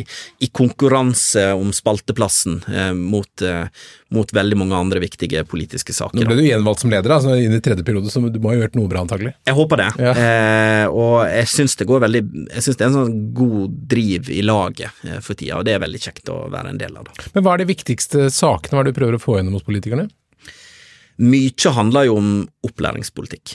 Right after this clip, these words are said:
Speaker 1: sant? Det er i klasserommet nye nynorskbrukere blir til, eh, og det er der de dessverre av og til feller fra også. Så nå har vi jo nettopp lagt bak oss ganske mange år med,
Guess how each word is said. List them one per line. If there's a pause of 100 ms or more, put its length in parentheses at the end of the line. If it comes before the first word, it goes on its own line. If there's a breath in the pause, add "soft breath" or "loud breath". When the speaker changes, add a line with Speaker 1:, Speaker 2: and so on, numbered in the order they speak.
(160)
Speaker 1:
sant?
Det
er
i
klasserommet
nye (200)
nynorskbrukere
blir
til, (180)
eh,
og
det (140)
er
der
de (320)
dessverre
av
og
til
feller
fra (160)
også. (680 loud breath)
Så (1160)
nå
har
vi
jo
nettopp
lagt
bak
oss
ganske
mange
år
med,